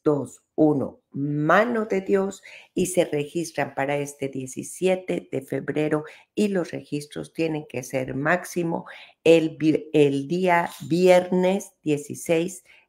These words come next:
de febrero, contamos con tus registros. Bueno, dicho esto, no hay ninguna pregunta. Buenos días, Teresita, ¿cómo estás? Feliz Día del Amor y la Amistad, que la gracia de,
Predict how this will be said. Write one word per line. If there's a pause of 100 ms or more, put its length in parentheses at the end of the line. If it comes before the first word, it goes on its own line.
de
febrero,
contamos
con
tus
registros. (120)
Bueno, (420)
dicho
esto,
no
hay
ninguna
pregunta. (460)
Buenos
días,
Teresita,
¿cómo
estás? (360)
Feliz
Día
del
Amor
y
la
Amistad,
que
la
gracia
de,